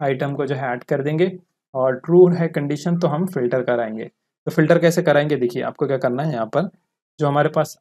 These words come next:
आइटम्स हैं उसको स्प्रेड कर देंगे, जो भी है as it is चाहिए पहले, और उसके बाद में हम क्या करेंगे, यहाँ पर क्वांटिटी है अपने पास, क्वांटिटी, क्वांटिटी को हम क्या करेंगे, यहाँ पर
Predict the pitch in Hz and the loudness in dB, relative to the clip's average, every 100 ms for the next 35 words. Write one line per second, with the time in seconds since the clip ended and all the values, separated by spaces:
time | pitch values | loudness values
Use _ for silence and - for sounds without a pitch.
0 | 139 135 143 139 135 156 214 _ _ _ | -6 -4 -4 -4 -4 -6 -8 _ _ _
1 | - - 147 123 - - 143 143 - 165 | -14 -6 -4 -4 -8 -4 -2 -2 0 0
2 | 170 180 185 175 123 131 143 143 131 131 | 0 0 -2 -4 -4 -4 -6 -6 -6 -6
3 | - 143 156 143 156 151 165 208 - _ | -8 -6 -4 -2 -2 0 0 -2 -8 _
4 | _ - 139 143 139 - 139 131 139 139 | _ 0 4 4 4 0 0 0 -4 -2
5 | 139 131 120 127 113 127 135 147 135 143 | -2 0 -2 -4 -4 -6 -6 -4 -4 -6
6 | 147 147 143 151 160 175 175 _ - 123 | -6 -6 -6 -6 -4 -4 -6 _ -10 -10
7 | 120 - 127 123 180 196 220 220 - 143 | -10 -10 -8 -6 -4 -2 -4 -6 -4 -2
8 | 147 160 170 170 151 139 135 120 120 135 | 0 -2 0 -2 -2 -2 -2 -2 -2 -2
9 | 131 117 113 160 | -2 -4 -2 0